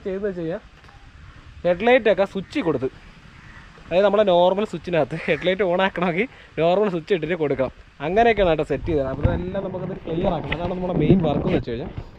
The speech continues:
അപ്പോൾ ഞാൻ, ആ, ഒരുവിധം startup ചെയ്തിട്ടുണ്ട്. കാര്യം വണ്ടി ഇച്ചിരി ചരിഞ്ഞ് കിടക്കുന്നുണ്ടാണ് അങ്ങനെ തോന്നുന്നത്. ആ, ചെറിയ ചരിവുണ്ട്. അപ്പോൾ നമ്മൾ ഇതിനകത്ത് indicator മാത്രമാണ് കറക്റ്റ് ഇതിനകത്ത് കൊടുത്തിരിക്കുന്നത്. പിന്നെ park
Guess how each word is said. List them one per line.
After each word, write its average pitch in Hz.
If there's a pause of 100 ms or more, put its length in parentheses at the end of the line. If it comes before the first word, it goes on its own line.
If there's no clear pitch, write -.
(120)
അപ്പോൾ 156 (100)
ഞാൻ, 196 (300)
ആ, 175 (920)
ഒരുവിധം 196
startup 208
ചെയ്തിട്ടുണ്ട്. 180
കാര്യം 151
വണ്ടി 147
ഇച്ചിരി 170
ചരിഞ്ഞ് 160
കിടക്കുന്നുണ്ടാണ് 156
അങ്ങനെ 143
തോന്നുന്നത്. 135 (500)
ആ, 123 (200)
ചെറിയ 139
ചരിവുണ്ട്. 139 (460)
അപ്പോൾ 139
നമ്മൾ 160
ഇതിനകത്ത് 180 (100)
indicator 185
മാത്രമാണ് 175
കറക്റ്റ് 175
ഇതിനകത്ത് 156
കൊടുത്തിരിക്കുന്നത്. 139 (340)
പിന്നെ 160
park 165